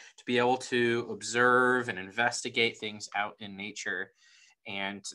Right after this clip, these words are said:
uh, it's pretty hard to do that if you can't get out there. But now,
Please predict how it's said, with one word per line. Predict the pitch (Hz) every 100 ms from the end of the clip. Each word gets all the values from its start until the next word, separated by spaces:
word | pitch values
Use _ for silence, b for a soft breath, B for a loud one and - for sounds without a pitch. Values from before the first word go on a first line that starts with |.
| 104
uh, | 95 92
it's | -
pretty | - 123
hard | 110 107
to | 101
do | 120
that | 120
if | 95
you | -
can't | 98 92
get | 87
out | 101 104
there. | - 78 _ _ _ _ _ _ _ _ _ _ _ _ _ _ _ _ _ _ - _ _ _ _ _ _ _ _ _ _ _ _ _ _ - -
But | 202 240 226 - - - -
now, | 135 160 202 165 151 170